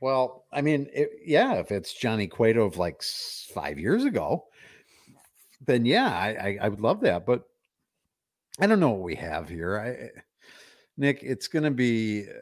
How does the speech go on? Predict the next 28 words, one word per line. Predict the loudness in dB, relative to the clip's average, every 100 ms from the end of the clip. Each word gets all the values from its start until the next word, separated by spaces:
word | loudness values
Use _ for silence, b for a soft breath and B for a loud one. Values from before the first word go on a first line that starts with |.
| -20 _
again, | -10 -4 -2 -4
it's | -6 -8
gonna | -4 -4
be | -4
kinda | -4 -4 -2
like | -2 -2
mix | -2 -4 -2
and | -2
match. | -2 -2 -4 -8
I | -4
think | -2 -2
it's | -2
just | -4 -2
gonna | 0
be | 2 2 2 0
a, | -8 -8 -10
a, | -12 -16 -20 -14
like, | -10 -10 _
keep | -8 -4
your | 0 0
head | 0 -2
above | 0 0 0
water, | 0 0 -2 -4 -8 _ b b b
stay | -14 -12 -4 0 2
around, | 4 4 2 0
hang | -2 -2 0
around, | 2 2 0 0 -2 -6 -10 -6
and, | -4 -4 -6